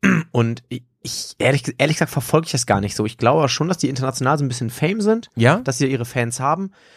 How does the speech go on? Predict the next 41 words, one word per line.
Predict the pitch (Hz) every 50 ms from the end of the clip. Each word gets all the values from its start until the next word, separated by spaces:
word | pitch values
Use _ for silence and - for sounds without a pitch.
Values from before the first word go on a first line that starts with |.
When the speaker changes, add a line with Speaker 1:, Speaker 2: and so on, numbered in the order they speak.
| _ _ _
Speaker 2:
Wir | - 143 135
haben | 147 135 131
sie | 127
Speaker 1:
Ähm, | 135 139
Speaker 2:
genug | 131 143 135 -
verdient | - 127 120 123 127 139 143 127 120
wahrscheinlich, | 113 107 - 117 107 104 -
um | - 120
bis | 117 120
zum | 127 143
Speaker 1:
das | 151
Speaker 2:
Lebensende | 123 143 143 135 - 123 120
Speaker 1:
au-, |
Speaker 2:
in | 120 117
Speaker 1:
das | 117 131
Speaker 2:
Los | 127
Speaker 1:
au-, | - -
Speaker 2:
Angeles | 117 123 127 120 120 185 170
<clears throat> | 135 110
nice | 104 90 101 120 123 -
Speaker 1:
das | - 139 -
Speaker 2:
zu | -
Speaker 1:
auf | 113 107
jeden | 123 120 117
Speaker 2:
leben. | 110 113
Speaker 1:
Fall. | 120 127 127
Die | 123
machen | 117 135 127 135 135
ja | 123
auch | 123
irgendwie | 135 143 143 131
so | 131
mega | 123 131 139 139 127 123
viel | 120 - - - - 143 143 147 139
noch, | 120 113 113 - -
ne, | 117 113
mit | 113 113 -
Mode | 123 117 120 127 135 139 120 117
und | 110 120 120
so | 123 120 120
und | 117 113 107